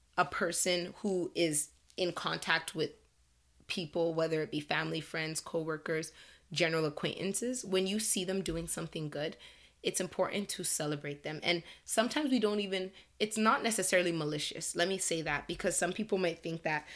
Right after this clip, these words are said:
lack of support is from a malicious intent. Sometimes it's just, it's just the fact that you see it and you keep scrolling. But what I've made, uh,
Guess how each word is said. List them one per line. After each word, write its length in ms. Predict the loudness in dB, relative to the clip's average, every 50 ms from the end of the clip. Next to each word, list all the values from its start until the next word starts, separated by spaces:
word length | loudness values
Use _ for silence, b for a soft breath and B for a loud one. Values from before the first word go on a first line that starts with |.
| B B
lack 300 | B 6 8 8 6 6
of 80 | 2 -2
support 420 | -2 -4 -4 -4 -4 -4 -4 -4
is 240 | -4 -4 -2 -4 -4 -4
from 200 | -2 -2 0 2
a 60 | 2 2
malicious 480 | 2 0 0 0 0 0 0 0 -2
intent. 400 | -2 -2 -4 -2 -2 -2 -2 0
Sometimes 400 | 0 0 0 0 0 0 0 0
it's 140 | 0 -2 -2
just, 360 | 0 2 2 2 2 0 -8 b b b b b b b b b b b -20 _ _ _ _ _ _ _ _ -20 -8 0
it's 140 | 2 2 2
just 140 | 2 2 2
the 60 | 2
fact 280 | 4 6 6 6 6 4
that 80 | -2
you 100 | -4 0
see 240 | 0 0 2 4 4
it 80 | 4 4
and 80 | 2
you 80 | 0 -4
keep 220 | -6 -8 -8 -4
scrolling. 480 | -2 -2 -2 0 -2 -2 -2 -2 -4 -4 0
But 240 | 2 2 2 2 0 B B B B B B
what 220 | 4 4 6 8
I've 180 | 8 6 6 4
made, 440 | 4 6 6 6 6 4 2 -4 -18 _ _ -4
uh, 320 | 0 2 4 4 2 2